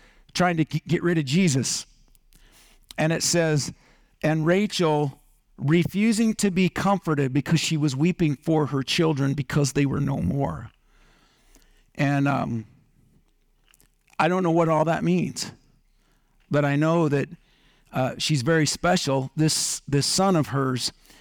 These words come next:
is, is really special. About the next eleven chapters of the book of Genesis is given to this boy, uh, Joseph,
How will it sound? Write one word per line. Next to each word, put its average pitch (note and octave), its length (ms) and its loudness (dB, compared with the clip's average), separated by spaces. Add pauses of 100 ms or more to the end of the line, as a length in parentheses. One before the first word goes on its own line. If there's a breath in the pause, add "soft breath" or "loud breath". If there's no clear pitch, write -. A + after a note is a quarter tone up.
(120 soft breath)
is, C#3+ 460 0
is C3 220 0
really E3+ 260 4
special. D3 600 0 (460)
About D3+ 340 0
the D3 100 0 (160)
next E3 320 0
eleven D#3+ 400 2
chapters E3 640 0
of D3 120 0
the D#3+ 80 -2
book - 220 -2
of D3+ 100 -2
Genesis - 1200 -2
is D3 280 -2
given C#3+ 420 -2
to D3 160 0
this C#3 220 0
boy, C#3 460 0 (480 soft breath)
uh, C3+ 240 -2
Joseph, C#3 680 0